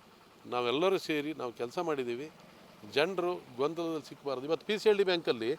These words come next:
ಈ ಭಾಗದಲ್ಲಿ ಪಿ ಸಿ ಎಲ್ ಡಿ ಬ್ಯಾಂಕಿನ ಷೇರುಗಳು ಹಾಲಂದೂರು ವ್ಯಾಪ್ತಿಗೆ ಮೊದಲು ನೂರೈವತ್ತು ಷೇರಿತ್ತು, ಈಗ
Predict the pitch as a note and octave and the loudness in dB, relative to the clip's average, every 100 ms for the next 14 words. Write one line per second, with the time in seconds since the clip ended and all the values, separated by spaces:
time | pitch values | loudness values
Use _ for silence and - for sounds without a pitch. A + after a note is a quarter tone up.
0 | - - - - - - - - F#3 G3+ | -6 -20 -20 -20 -20 -20 -20 -12 -4 4
1 | G3 G3 F#3 E3+ E3+ F3+ F#3 F3+ G3 F#3 | 6 6 4 2 2 0 -2 -2 0 0
2 | F3 E3 D#3 D#3 C3+ E3+ F3 C3+ A2+ D#3+ | 0 -2 -4 -6 0 2 2 2 0 -2
3 | - - - - - - D#3+ G#3 G#3+ G3+ | -8 -20 -20 -20 -20 0 4 6 6 4
4 | G3 F3 E3 - E3+ F3 D#3 C#3 E3 F#3+ | 0 2 2 2 -4 -2 -2 -4 -4 -8
5 | - - - D3+ D#3 G3+ G#3+ G3 - D3+ | -10 -20 -20 -4 2 6 6 6 2 -4
6 | D#3+ C#3 - A#2 - - - - - A3 | -2 -2 -4 -12 -16 -20 -20 -20 -2 4
7 | A#3+ | 6